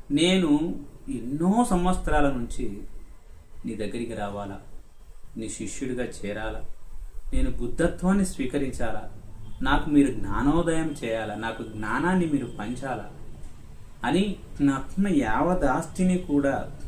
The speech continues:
దానం చేసేసి ఈరోజు నీ దగ్గరకు వచ్చాను. దయచేసి నాకు జ్ఞానోదయంని ప్రసాదించండి" అని కోరుకుంటాడు బుద్ధుడు.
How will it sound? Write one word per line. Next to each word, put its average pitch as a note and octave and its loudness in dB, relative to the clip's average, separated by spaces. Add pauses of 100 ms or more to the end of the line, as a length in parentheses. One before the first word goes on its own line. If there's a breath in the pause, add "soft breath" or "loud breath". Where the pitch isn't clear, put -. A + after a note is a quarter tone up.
(160)
దానం A#2+ 0
చేసేసి B2 -4 (680)
ఈరోజు G#2+ -2
నీ C#3 2
దగ్గరకు F#2+ -4
వచ్చాను. - -4 (840)
దయచేసి D#3+ 2
నాకు C#3 0
జ్ఞానోదయంని G2+ -2
ప్రసాదించండి" G2 -2
అని - 0
కోరుకుంటాడు - -8 (1500)
బుద్ధుడు. G2 -8